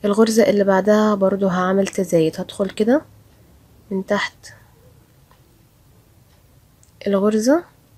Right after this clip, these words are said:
وهسحب،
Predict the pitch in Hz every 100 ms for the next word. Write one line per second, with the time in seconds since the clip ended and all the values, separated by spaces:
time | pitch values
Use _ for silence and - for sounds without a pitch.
0 | _ _ _ _ _ _ _ _ _ _
1 | _ _ _ _ _ _ _ _ _ _
2 | _ _ _ _ _ _ _ _ _ _
3 | _ _ _ _ 202 208 208 - 254